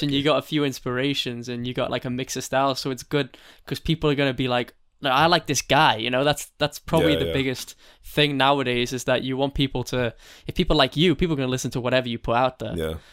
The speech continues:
Speaker 1: Yeah.
Speaker 2: And that sounds like you're building yourself organically, which
Speaker 1: Yeah,
Speaker 2: just
Speaker 1: exactly.
Speaker 2: sounds great. So what, what kind of challenges are there i-, in making music that maybe people don't think about?
Speaker 1: I wouldn't necessarily say this for me, but I'd say for most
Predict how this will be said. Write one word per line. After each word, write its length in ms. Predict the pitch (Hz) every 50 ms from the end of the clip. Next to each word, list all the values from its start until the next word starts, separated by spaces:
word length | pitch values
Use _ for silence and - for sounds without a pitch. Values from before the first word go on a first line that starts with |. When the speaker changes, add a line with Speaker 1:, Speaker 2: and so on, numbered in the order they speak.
| - - _ _ _ -
Speaker 1:
Yeah. 200 | 95 92 131 123
Speaker 2:
And 100 | 123 127
that 140 | 131 131 -
sounds 180 | - 143 127
like 140 | - 131 -
you're 100 | 139 127
building 400 | - - 143 131 135 135 139 135
yourself 380 | 127 123 - - 123 117 - -
organically, 680 | 123 117 - 120 120 127 127 120 - - 117 110 - - -
which 140 | - 85
Speaker 1:
Yeah, 80 | 78 80
Speaker 2:
just 160 | 85 - -
Speaker 1:
exactly. 120 | 82 - 117
Speaker 2:
sounds 200 | 117 120 - -
great. 380 | - - 123 123 123 120 - - _
So 320 | - - - 113 113 113 - _ - - - -
what, 160 | 160 170 143
what 120 | 170 180
kind 180 | - 214 190 180
of 60 | 160 -
challenges 480 | - 160 147 160 170 170 143 131 147
are 120 | 127 127 123
there 240 | 117 123 120 - -
i-, 40 | 127 131 127 127
in 120 | 131 127 123
making 280 | 127 127 - - 123
music 340 | 120 123 123 117 123 120 -
that 200 | 123 120 - -
maybe 220 | 127 123 120 123
people 260 | 113 - 127 - - 120
don't 220 | - 120 110 -
think 180 | - 120 - -
about? 260 | - 117 117 - - - - - - - - _ _ _ - - -
Speaker 1:
I 80 | 117
wouldn't 240 | 120 135 139 151 139
necessarily 460 | 143 135 - - - 135 131 127 120
say 160 | 110 127 120 113
this 120 | 113 -
for 140 | - - 110
me, 460 | 107 110 113 110 107 107 107 104 107 - -
but 60 | 104 98
I'd 60 | 98 -
say 160 | - 107 101
for 180 | - - 104
most 840 | 104 104 107 107 107 104 104 104 98 95 - - - - - -